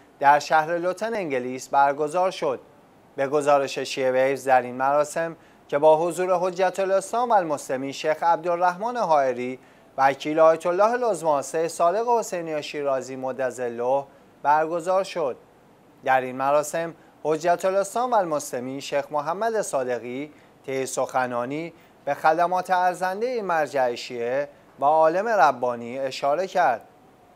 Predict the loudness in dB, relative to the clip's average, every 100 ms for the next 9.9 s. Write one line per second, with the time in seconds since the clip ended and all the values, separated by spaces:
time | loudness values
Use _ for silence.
0 | -12 -4 -2 -2 -6 -6 -8 -8 -10 -12
1 | -20 _ -4 -2 0 2 2 2 -2 -4
2 | -2 0 0 0 0 0 2 2 2 -2
3 | -6 -12 -10 -8 -4 -4 -6 -16 -8 0
4 | 0 0 0 2 2 0 -4 -2 -2 -2
5 | -4 -2 -2 -4 -8 -4 -2 -2 -4 -2
6 | 0 0 0 -2 0 -2 -2 -4 -2 -2
7 | -2 -6 -4 -8 -6 -6 -2 2 2 0
8 | -10 -20 -10 -2 0 2 0 2 2 2
9 | 0 -2 -2 0 0 0 -2 -4